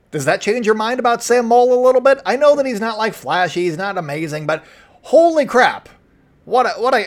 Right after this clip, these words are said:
what a guy. What a, he's a fastball slider guy. I wrote about, uh, maybe his heir apparent, John Fishman, over at Inside the A's. Check out that article as well. Uh, it's like, uh, A's fishing for the next Sam Moll, question mark?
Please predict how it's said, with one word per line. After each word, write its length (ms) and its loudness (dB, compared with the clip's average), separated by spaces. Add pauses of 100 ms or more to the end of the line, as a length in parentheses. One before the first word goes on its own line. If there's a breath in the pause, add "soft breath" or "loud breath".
what 180 -2
a 60 0
guy. 640 0
What 160 2
a, 240 -2
he's 180 -8
a 120 -6
fastball 680 0
slider 460 -2
guy. 400 -2 (160)
I 80 -2
wrote 240 4
about, 320 -2
uh, 340 2 (500)
maybe 280 2
his 240 2
heir 180 -2
apparent, 460 -4
John 280 -2
Fishman, 480 -6
over 280 -2
at 40 2
Inside 340 -2
the 80 -6
A's. 180 -8
Check 240 -6
out 160 -4
that 120 -2
article 380 -4
as 100 -12
well. 240 -6 (300 loud breath)
Uh, 220 -4 (120)
it's 220 -12
like, 180 -4
uh, 300 -4
A's 280 -4
fishing 360 -6
for 80 -6
the 80 -4
next 280 -6
Sam 280 -2
Moll, 280 0
question 320 -4
mark? 220 -6